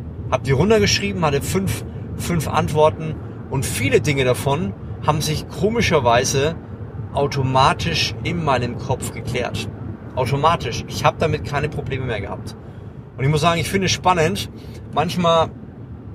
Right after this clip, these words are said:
sagt man vielleicht, „Ich möchte in eine Richtung hingehen“, und erst wenn's konkret wird, merkst du, es ist es nicht. Aber wenn du nie konkret wirst, dann wirst du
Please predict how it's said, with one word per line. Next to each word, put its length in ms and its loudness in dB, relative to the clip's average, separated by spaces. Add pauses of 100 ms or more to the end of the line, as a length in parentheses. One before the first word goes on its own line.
(560)
sagt 220 2
man 100 2
vielleicht, 220 4
„Ich 100 0
möchte 280 2
in 60 2
eine 80 4
Richtung 300 2
hingehen“, 320 4
und 100 0
erst 200 2
wenn's 200 2
konkret 420 2
wird, 200 -2
merkst 300 2
du, 40 -2
es 100 -4
ist 140 -4
es 140 -2
nicht. 220 0 (380)
Aber 160 -6
wenn 120 2
du 60 -4
nie 120 0
konkret 600 0
wirst, 400 4 (360)
dann 220 0
wirst 380 4
du 240 4